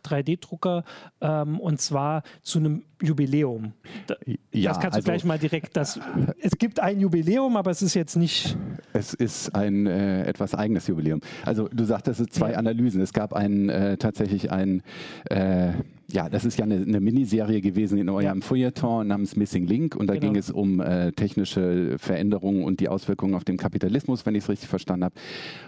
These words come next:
Speaker 2: Und eine Folge beschäftigte sich ja auch mit dem drei D Druck und die, äh, Überschrift war ja die industrielle Revolution, die nicht stattfand.
Speaker 1: Ja.
Speaker 2: Und, ähm, naja, ich beschäftige mich ja jetzt auch seit ungefähr zehn Jahren mit dem Thema drei D Druck und ich hab das gelesen und dachte, "Nee,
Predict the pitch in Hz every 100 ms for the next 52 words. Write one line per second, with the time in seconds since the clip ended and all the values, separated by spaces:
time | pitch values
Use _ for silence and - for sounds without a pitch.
0 | - 104 92 - 87 95 92 90 - 92
1 | 90 82 95 - 80 - 82 85 101 -
2 | 95 92 85 85 - 85 85 120 - 113
3 | - 95 90 - 90 87 85 87 87 87
4 | 92 - 87 82 87 90 85 104 101 92
5 | - 98 92 95 90 90 127 - 110 98
6 | 92 82 - 78 - 69 - - 151 -
7 | - - - - - _ 101 107 104 -
8 | 95 95 87 90 101 87 - - - -
9 | 131 139 - 123 117 113 117 113 101 113
10 | 123 - 117 - 113 113 110 101 - 113
11 | 117 110 101 107 110 104 98 - 101 98
12 | 113 104 95 92 90 131 143 127 - 98
13 | 101 - 90 - 85 104 90 82 85 78
14 | 80